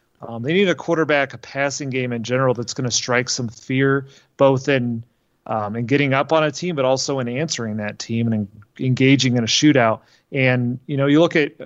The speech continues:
like I said, Rocky Lombardi, it's great, great vocal leader,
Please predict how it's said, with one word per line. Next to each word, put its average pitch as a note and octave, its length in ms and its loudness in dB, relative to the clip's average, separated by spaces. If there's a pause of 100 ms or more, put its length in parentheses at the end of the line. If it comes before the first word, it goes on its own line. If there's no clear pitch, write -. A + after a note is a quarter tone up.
like C3 160 -10
I C3+ 60 -6
said, B2+ 220 -6
Rocky D#3 320 0
Lombardi, C#3 340 0
it's B2 140 -6
great, C#3+ 600 -4
great D3+ 260 0
vocal D3+ 300 2
leader, C#3 460 2